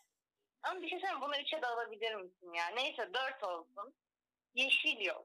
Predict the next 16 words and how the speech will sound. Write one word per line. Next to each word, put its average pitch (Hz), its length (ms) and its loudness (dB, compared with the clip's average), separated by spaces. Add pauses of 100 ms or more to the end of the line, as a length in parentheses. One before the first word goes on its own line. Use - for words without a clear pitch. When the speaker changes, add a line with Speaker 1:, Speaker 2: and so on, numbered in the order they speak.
(100)
Speaker 1:
Ay. 175 220 2
Speaker 2:
Hatta 285 280 2
daha 277 140 0
geçenlerde 233 920 0
izledim 165 440 -4
yeniden. 156 400 -2 (420)
Speaker 1:
Yani 196 680 -2 (180)
bilenler, 240 640 6
bu 330 120 0
podcast'i 311 640 0
düzenli 262 360 0
olarak 269 360 0
takip 240 360 0
edenler 233 520 2
bilir 247 240 -4
ki 262 380 -6